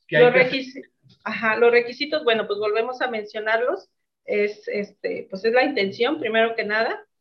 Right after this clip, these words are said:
Speaker 2: eh, cumplir, eh, lo que viene siendo ser mayor de edad, el constituyente,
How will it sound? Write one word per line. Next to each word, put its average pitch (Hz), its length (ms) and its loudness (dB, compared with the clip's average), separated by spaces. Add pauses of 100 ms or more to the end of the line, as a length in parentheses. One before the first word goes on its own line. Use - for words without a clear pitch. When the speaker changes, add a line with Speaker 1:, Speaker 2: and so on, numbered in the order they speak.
(480)
Speaker 2:
eh, 196 540 -4 (260)
cumplir, 233 520 0
eh, 202 320 0
lo 196 240 -4
que 208 80 -6
viene 220 240 -4
siendo 226 420 -2
ser 214 180 -2
mayor 214 300 -2
de 196 80 0
edad, 196 240 0
el - 140 -4
constituyente, 208 880 -6